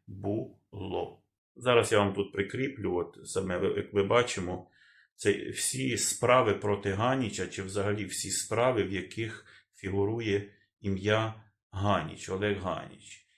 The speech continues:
І ми бачимо, що за дві тисячі двадцятий рік взагалі ніяких таких подібних Д Т П не було. Одне Д Т П було в нього в дві тисячі чотирнадцятому році, там аналогічна справа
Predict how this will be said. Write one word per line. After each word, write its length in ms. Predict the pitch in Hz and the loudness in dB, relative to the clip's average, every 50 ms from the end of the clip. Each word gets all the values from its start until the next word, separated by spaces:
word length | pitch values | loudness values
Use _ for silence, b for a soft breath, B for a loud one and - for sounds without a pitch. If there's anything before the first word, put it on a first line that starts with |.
| _ _ _ - | _ _ _ -4
І 40 | 110 | 0
ми 120 | 104 101 | 0 2
бачимо, 480 | 98 127 151 165 156 - 113 104 98 95 | 2 2 2 2 0 -2 -4 -4 -4 -4
що 180 | - - 101 | -4 -4 -4
за 140 | 92 95 101 | 0 0 -2
дві 220 | 95 95 101 110 | -2 -2 -8 -10
тисячі 440 | 107 - - 123 113 - - - 98 | -10 -6 -4 -4 -4 -4 -4 -6 -8
двадцятий 680 | 92 95 101 98 - - 98 95 87 - - 90 95 98 | -8 -6 -6 -6 -6 -4 -4 -4 -4 -4 -6 -6 -6 -6
рік 280 | 123 170 202 208 - | -6 -6 -8 -10 -10
взагалі 560 | - 101 95 98 98 95 101 101 101 131 165 151 | -10 -8 -4 -4 -2 0 0 0 0 -2 -4 -4
ніяких 580 | 110 98 95 101 113 113 - 104 92 - - b b b b b b b b | -4 -4 -2 -2 -4 -4 -6 -8 -10 -10 -12 b b b b b b b b
таких 340 | - 98 - - 95 - - | -16 -10 -6 -6 -6 -6 -4
подібних 600 | - 101 95 95 107 123 135 127 113 101 92 95 | -6 -6 -4 -4 -4 -4 -4 -4 -4 -6 -4 -2
Д 120 | 95 95 | -2 -2
Т 140 | - - 98 | 0 0 -2
П 220 | 95 - 107 110 110 | -2 0 0 0 0
не 120 | 113 107 | 0 -4
було. 460 | 95 98 - 82 85 85 85 82 - | -4 -6 -8 -8 -8 -6 -6 -6 -6
Одне 280 | - 98 101 117 131 139 | -6 -6 -4 -2 -4 -4
Д 100 | 127 117 | -6 -8
Т 160 | - - 113 | -10 -10 -10
П 380 | 104 - 139 143 156 156 156 b b b b b b b | -6 -4 -2 -2 -2 -2 -6 b b b b b b b
було 560 | - 98 95 107 120 123 123 117 110 101 b b b b b - | -14 -10 -6 -4 -4 -2 0 0 -2 -2 b b b b b -14
в 120 | 98 95 | -8 -6
нього 300 | 98 110 120 113 110 110 | -4 -2 -2 -2 -2 -4
в 60 | 101 | -4
дві 160 | 95 101 113 | -6 -6 -8
тисячі 360 | 104 - 113 107 104 - 101 95 | -8 -6 -6 -6 -6 -6 -10 -10
чотирнадцятому 880 | - 101 95 - 107 110 107 107 101 - - - - 107 110 110 117 | -12 -10 -4 -2 -2 -2 -2 -2 -6 -8 -10 -10 -8 -4 -2 0 2
році, 340 | 120 117 101 85 - - 87 | 4 4 4 2 0 -4 -12
там 260 | - - 92 92 - | -8 -6 -6 -2 0
аналогічна 680 | 98 98 104 107 110 107 104 110 107 101 - - 92 90 | 0 2 2 2 2 0 0 -2 -4 -6 -8 -8 -6 -6
справа 560 | - - - 98 95 92 90 90 90 90 B | -6 -4 -4 -2 0 0 0 0 -2 -4 B